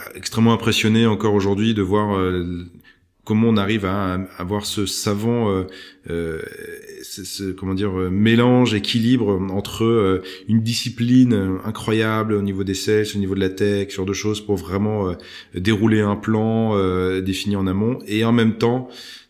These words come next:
de garder, euh, cet esprit d'entrepreneur, euh, de garder une certaine forme d'agilité, euh, voilà. Donc c'est, c'est un mix, un, un savant mix entre les deux, je trouve, qui est, qui est respecté et en cinq ans après, qui existe encore.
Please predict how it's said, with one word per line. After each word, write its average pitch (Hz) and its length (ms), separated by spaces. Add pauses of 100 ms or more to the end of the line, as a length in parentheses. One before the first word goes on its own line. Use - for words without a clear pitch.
de 110 80
garder, 110 520
euh, 104 200
cet - 120
esprit 104 280
d'entrepreneur, 107 960
euh, 101 160
de 101 100
garder 101 420
une 101 60
certaine 98 300
forme 107 180
d'agilité, 104 840
euh, 104 160
voilà. 85 280
Donc 95 140
c'est, 90 260 (560)
c'est 107 120
un 117 60
mix, 127 240
un, 120 140
un 113 220 (260)
savant 127 340
mix 131 240
entre 127 240
les 123 140
deux, 135 300
je 139 80
trouve, 135 160
qui 113 120
est, 107 160
qui 107 120
est - 20
respecté 110 880
et 101 60
en 95 140
cinq - 280
ans 107 120
après, 113 260
qui 110 140
existe 98 340
encore. 104 560